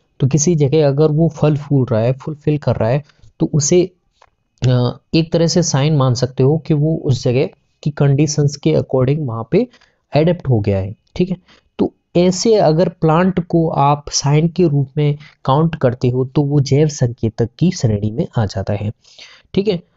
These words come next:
अगर पर्यावरण दिशा में कोई मानव परिवर्तन मानव जनित गतिविधियों से होता है, तो वहाँ के आवास पर निश्चित रूप से प्रभाव पड़ता है, जो आगे चलकर वहाँ उपस्थित जीवन को प्रभावित करते हैं, ठीक है। क्योंकि जीवन है,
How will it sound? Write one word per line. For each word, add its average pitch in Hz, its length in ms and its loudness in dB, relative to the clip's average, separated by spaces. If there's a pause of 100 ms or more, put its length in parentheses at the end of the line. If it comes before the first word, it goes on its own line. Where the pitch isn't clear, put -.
(260)
अगर 165 280 2
पर्यावरण 190 500 2
दिशा 151 300 2
में 175 140 2
कोई 185 220 2
मानव 139 380 2
परिवर्तन 160 560 0
मानव 143 340 0
जनित 147 300 0
गतिविधियों 135 520 -2
से 147 160 -2
होता 127 280 -4
है, 135 80 0
तो 143 140 -20
वहाँ 123 180 -12
के 147 120 -4
आवास 127 300 -2
पर - 140 -10
निश्चित 135 480 -2
रूप 127 80 -6
से - 160 -4
प्रभाव 123 380 -2 (200)
पड़ता 131 280 -2
है, 135 120 0
जो 139 120 0
आगे 123 220 2
चलकर 123 360 -4
वहाँ 120 180 -6
उपस्थित 135 640 -6 (460)
जीवन 127 300 2
को 156 120 -2
प्रभावित 113 440 -2
करते - 400 -8
हैं, - 80 -12 (480)
ठीक 160 120 0
है। 175 80 -2 (340)
क्योंकि 185 240 0
जीवन 170 400 2
है, 190 340 2